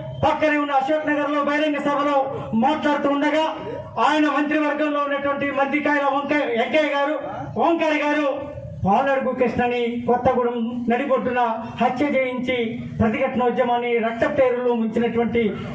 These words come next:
నేపథ్యాన్ని మనం గమనిస్తే, తొలి నుంచి నేటి వరకు ఐలన్న చెప్పినట్టుగా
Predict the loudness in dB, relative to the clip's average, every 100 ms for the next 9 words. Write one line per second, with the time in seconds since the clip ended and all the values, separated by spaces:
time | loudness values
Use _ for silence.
0 | -10 -12 -12 -2 2 4 4 2 2 2
1 | 0 0 0 0 0 0 -2 -2 2 4
2 | 2 -4 -10 -12 -10 -12 -12 -12 -12 -2
3 | 0 2 2 2 2 2 2 0 0 0
4 | 0 0 0 -4 -10 -8 0 2 4 2
5 | 2 0 0 -2 0 0